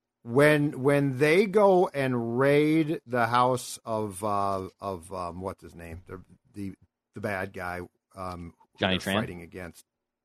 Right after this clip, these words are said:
Speaker 1: Yes. When they go and raid Johnny Tran, I think it's his parents' house, okay? Paul Walker's character goes with a mask on, so they won't see him.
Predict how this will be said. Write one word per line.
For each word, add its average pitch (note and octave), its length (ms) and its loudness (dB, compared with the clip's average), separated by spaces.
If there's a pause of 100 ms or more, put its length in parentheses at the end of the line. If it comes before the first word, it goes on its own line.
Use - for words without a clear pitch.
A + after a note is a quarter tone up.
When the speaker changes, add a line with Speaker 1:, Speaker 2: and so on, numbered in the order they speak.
(460)
Speaker 1:
Yes. - 340 -12 (340)
When C3 160 -2
they E3 100 6
go A3+ 200 8
and F#3 160 2
raid E3 280 4
Johnny C#3+ 300 2
Tran, D3+ 320 -2
I C3 80 -2
think C3+ 140 -4
it's C#3 100 -6
his C#3 100 -6
parents' B2 360 -4
house, D#2+ 220 -14
okay? G2 400 -10 (1080)
Paul G3+ 220 6
Walker's F#3 400 6
character C#3+ 600 2 (680)
goes E3 680 6
with B2+ 220 0
a C3 80 2
mask B2+ 480 -2
on, D2+ 200 -20 (720)
so C#3 220 2
they C#3 180 4
won't D3+ 340 0
see D3+ 300 -2
him. F2 240 -6